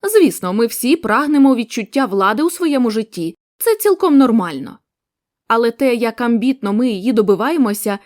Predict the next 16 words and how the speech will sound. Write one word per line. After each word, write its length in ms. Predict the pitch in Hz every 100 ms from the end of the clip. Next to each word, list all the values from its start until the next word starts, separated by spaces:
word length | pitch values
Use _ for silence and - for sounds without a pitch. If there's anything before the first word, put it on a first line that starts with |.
| _
як 240 | 262 294
прагнемо 520 | - 339 330 233 226 214
зберегти 540 | 202 247 262 349 330
і 100 | 233
як 200 | 233 320
використовуємо 760 | 220 226 214 233 - 320 269 226
після 380 | 202 285 320 233
здобуття, 580 | 202 196 202 - 339 277 _ -
багато 440 | 339 269 294 403
чого 280 | 392 392 381
каже 360 | 381 226 285
про 180 | 285 330
нас 300 | 269 202 226
як 180 | 294 277
про 140 | 262
людей. 480 | 220 208 175 131 -